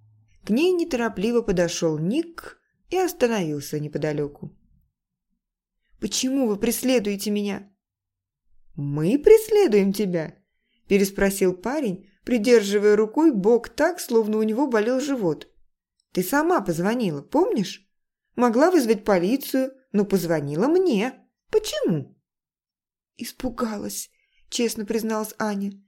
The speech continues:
«Подумала, они ваши знакомые и...» Она растерянно пожала плечами, не зная, что сказать. Ник молча приподнял край футболки. На боку краснел едва затянувшийся глубокий порез.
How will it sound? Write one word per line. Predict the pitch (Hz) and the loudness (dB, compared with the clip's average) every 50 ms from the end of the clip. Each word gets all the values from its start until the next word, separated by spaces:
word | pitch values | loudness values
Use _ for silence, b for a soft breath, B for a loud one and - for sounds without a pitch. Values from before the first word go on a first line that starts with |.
| _ _ _ _ _ _ _ - | _ _ _ _ _ _ _ -4
«Подумала, | - 247 247 233 320 320 285 262 233 226 | -2 0 2 2 2 2 2 0 -2 -2
они | 233 254 285 285 | -2 -2 -2 0
ваши | 269 294 294 285 294 285 | 2 2 2 0 -2 -4
знакомые | 247 269 269 277 277 - 320 320 302 285 269 262 - | -4 -4 -4 -4 -2 0 2 2 2 2 0 -2 0
и...» | - 277 294 302 294 B B B B B B B B _ _ _ _ _ _ _ _ _ _ _ _ _ _ _ _ _ _ _ | 4 4 4 4 2 B B B B B B B B _ _ _ _ _ _ _ _ _ _ _ _ _ _ _ _ _ _ _
Она | - - 185 214 269 277 | -10 -8 -6 -4 -4 -4
растерянно | 240 220 202 202 - - - 302 320 320 320 285 277 269 262 | -4 -4 -6 -6 -8 -4 0 2 2 2 0 -2 -6 -6 -8
пожала | - - 202 196 196 208 208 202 208 | -4 -2 -2 -2 -2 -4 -4 -4 -4
плечами, | 202 208 208 202 202 - 220 208 190 185 190 | -6 -6 -6 -6 -4 -2 -2 0 0 0 -2
не | 196 202 190 | -2 -2 -2
зная, | 185 208 214 202 196 | -2 -2 -2 -2 -2
что | 196 196 - 214 | -4 -4 -4 -4
сказать. | 196 202 - 208 208 196 202 196 185 175 - - _ _ _ _ _ _ _ _ _ _ _ _ - | -4 -4 -2 -2 -2 -2 -2 -4 -4 -4 -8 -14 _ _ _ _ _ _ _ _ _ _ _ _ -6
Ник | - 185 214 277 320 320 - - - | -2 -2 -2 -2 -2 -6 -8 -8 -6
молча | 240 220 202 214 240 247 240 - - | -4 -2 -2 -2 -2 -4 -4 -8 -10
приподнял | 196 - 214 208 208 - 185 175 175 190 190 180 170 | -6 -4 -4 -2 -2 -2 -4 -2 -2 -4 -4 -4 -4
край | 175 190 185 170 170 | -4 -4 -2 -2 -4
футболки. | - - 165 151 160 170 202 254 302 302 302 - - - - _ _ _ _ _ _ _ _ _ _ _ _ - | -4 -6 -8 -8 -6 -2 -2 -2 -2 -2 -6 -10 -12 -12 -12 _ _ _ _ _ _ _ _ _ _ _ _ -4
На | - 175 175 | -2 -2 0
боку | 156 160 147 - - - 277 330 339 | 0 -2 -6 -6 -4 0 0 0 0
краснел | - 247 254 262 254 254 - - 240 233 240 247 247 247 - _ _ _ _ _ _ _ | 0 0 0 0 0 -2 -6 -6 -6 -4 -4 -6 -8 -10 -12 _ _ _ _ _ _ _
едва | - 156 185 175 147 156 139 151 180 214 | -4 0 0 0 0 -2 -4 -2 -2 -2
затянувшийся | 247 254 262 262 - 254 208 170 165 170 175 - - 196 185 - - 185 | -2 -4 -8 -10 -8 -6 -6 -6 -6 -8 -8 -8 -8 -8 -8 -6 -6 -6
глубокий | 185 - 175 180 156 170 - 160 170 - - 170 | -4 -2 -4 -4 -4 -4 -6 -6 -6 -6 -10 -10
порез. | - - 175 170 - 156 156 160 156 - - - - - _ | -8 -8 -8 -8 -8 -10 -12 -12 -12 -14 -14 -16 -18 -20 _